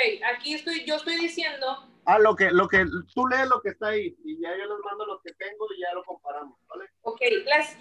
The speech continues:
Speaker 1: la estimación de obra se divide en dos partes, en carátula y en generadores.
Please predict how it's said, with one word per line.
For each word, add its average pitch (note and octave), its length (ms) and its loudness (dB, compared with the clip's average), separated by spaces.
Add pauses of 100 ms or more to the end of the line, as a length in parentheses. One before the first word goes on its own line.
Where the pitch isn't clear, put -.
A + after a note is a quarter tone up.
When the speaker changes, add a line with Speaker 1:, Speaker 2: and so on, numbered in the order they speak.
Speaker 1:
la D4 80 6
estimación D4+ 680 0
de F4 60 2
obra F4+ 260 6
se F#4 120 0
divide C#4 360 -2
en D4 120 -2
dos C#4+ 200 4
partes, D4+ 580 0 (160)
en C4 220 2
carátula C#4 540 4 (200)
y C#4+ 120 -8
en C4+ 120 -8
generadores. A3 760 0